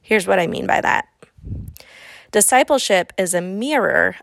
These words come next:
of the Holy Spirit's role as one who reveals truth for the purpose of healing.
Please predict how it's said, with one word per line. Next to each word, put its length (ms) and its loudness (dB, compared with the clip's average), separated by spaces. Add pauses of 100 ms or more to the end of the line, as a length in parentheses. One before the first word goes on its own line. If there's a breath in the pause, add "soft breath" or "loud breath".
of 140 -2
the 80 -2
Holy 260 -4
Spirit's 480 -4
role 540 0 (180)
as 220 0
one 300 4
who 180 -4
reveals 580 0
truth 480 -8 (300 soft breath)
for 160 -2
the 100 0
purpose 520 -2
of 120 -12
healing. 520 -12